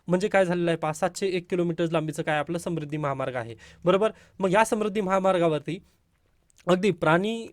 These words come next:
रस्ता वगैरे ओलांडत असताना त्यांचा ॲक्सिडेंट वगैरे होऊ नये यासाठी भुयारी मार्ग किंवा अगदी अपर, अ, हायवे वगैरे तसं त्या प्राण्यांसाठी तयार करण्याचा प्रयत्न सध्याला चालू आहे. मग पहा, यांनी म्हणजे सतरा ठिकाणी भुयारी मार्ग देखील तयार केलेले आहेत आणि नऊ ठिकाणी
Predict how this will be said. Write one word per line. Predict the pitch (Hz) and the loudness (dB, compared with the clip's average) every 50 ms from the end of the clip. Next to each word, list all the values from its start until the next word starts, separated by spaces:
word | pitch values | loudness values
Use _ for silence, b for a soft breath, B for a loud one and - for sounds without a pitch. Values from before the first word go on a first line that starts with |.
| _ - 170 | _ -4 0
रस्ता | 175 170 - - 202 | 0 0 2 2 2
वगैरे | 196 196 185 196 202 | 2 4 2 2 2
ओलांडत | 196 190 190 190 190 190 190 196 - | 2 2 2 2 2 0 0 -2 -2
असताना | 196 185 160 - 175 175 180 | -2 -2 -2 -2 -4 -4 -4
त्यांचा | 175 180 165 160 - | -2 -4 -4 -2 -2
ॲक्सिडेंट | 165 156 - 180 170 175 170 170 | -4 -4 -4 -4 -2 -2 -2 -2
वगैरे | 170 165 165 165 | 0 0 0 0
होऊ | 156 160 190 | 0 0 0
नये | 185 160 135 | -2 -2 -2
यासाठी | 135 160 160 - 170 - 190 | -2 -2 -2 -2 -2 -4 -4
भुयारी | 160 147 139 160 165 160 165 | -6 -4 -2 0 0 0 0
मार्ग | 160 156 151 147 139 143 143 | 0 0 0 -2 -2 -4 -4
किंवा | - 170 175 180 180 B B B B B B B | -4 -4 -4 -4 -4 B B B B B B B
अगदी | 175 180 202 170 156 - | -2 0 0 -2 -2 -4
अपर, | 165 - - 185 175 | -4 0 2 2 4
अ, | 190 170 170 151 117 - - | 4 2 0 -2 -2 -4 -2
हायवे | 160 160 165 160 160 165 | 0 2 2 2 2 2
वगैरे | 165 170 160 165 175 180 175 | 2 2 2 0 0 -2 -4
तसं | 170 - 175 | -4 -4 -6
त्या | 165 - 175 165 160 165 165 170 - _ | -4 -2 -2 -2 -2 -2 -6 -8 -8 _
प्राण्यांसाठी | - 160 151 156 190 180 170 185 160 165 160 - | 0 2 2 2 2 0 -4 -4 -6 -4 -2 -2
तयार | 170 160 156 | 0 0 0
करण्याचा | 151 - 147 147 139 - | -2 -4 -4 -4 -4 -6
प्रयत्न | 175 - 151 143 147 147 | -4 -4 -6 -6 -6 -6
सध्याला | 135 - 160 139 139 135 131 | -6 -4 -4 -2 -2 -2 -2
चालू | - 147 143 156 | -2 -2 0 0
आहे. | 165 151 - 214 B B B B B B B B | 0 0 -2 -6 B B B B B B B B
मग | 202 247 | 0 2
पहा, | 247 - 196 202 262 - b b b b b | 2 2 0 0 0 -4 b b b b b
यांनी | 170 175 202 | 2 4 4
म्हणजे | 240 226 226 214 262 269 254 - _ _ | 2 0 2 2 0 0 -2 -6 _ _
सतरा | - - - 196 185 214 233 | -2 4 4 4 6 6 4
ठिकाणी | 240 - - 208 202 190 214 | 4 2 0 0 0 2 2
भुयारी | 214 175 175 185 190 185 | 0 0 2 2 2 2
मार्ग | 202 196 185 175 175 175 | 2 0 0 0 0 0
देखील | 165 170 165 220 226 - | -2 -2 -2 -4 -4 0
तयार | 185 160 160 170 165 | 0 0 0 0 0
केलेले | - 170 160 147 147 | -2 0 0 2 0
आहेत | 135 117 117 113 - _ | 0 0 -2 -8 -10 _
आणि | - 156 151 160 170 185 | -4 -2 -2 -2 -2 -4
नऊ | 185 175 160 175 196 226 | -2 -2 0 0 0 0
ठिकाणी | 226 - - 180 180 160 151 180 | -2 -6 -6 -4 -2 -2 -2 -4